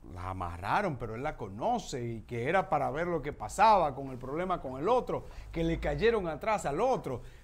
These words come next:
Completamente incoherente, pero más incoherente es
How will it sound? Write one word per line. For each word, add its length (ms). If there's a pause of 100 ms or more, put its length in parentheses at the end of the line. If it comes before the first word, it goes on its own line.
(220)
Completamente 880
incoherente, 560
pero 760 (260)
más 200
incoherente 840 (420)
es 480